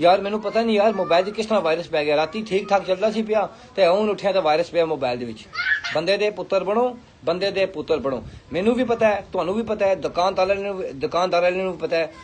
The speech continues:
ਸ਼ਾਪਕੀਪਰ ਨੂੰ ਪਤਾ ਹੈ ਕਿ ਇਹ ਤੁਹਾਡੇ ਮੋਬਾਈਲ ਦੇ ਵਿੱਚ ਕਿਉਂ ਵਾਇਰਸ ਪਿਆ।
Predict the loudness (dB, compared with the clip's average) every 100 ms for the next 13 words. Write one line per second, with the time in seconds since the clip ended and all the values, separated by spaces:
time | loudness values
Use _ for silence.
0 | -12 2 2 4 0 0 0 0 0 0
1 | -2 -4 2 2 2 0 -2 -2 0 0
2 | 0 -4 -8 -8 -4 -2 -2 0 0 -4
3 | -4 -4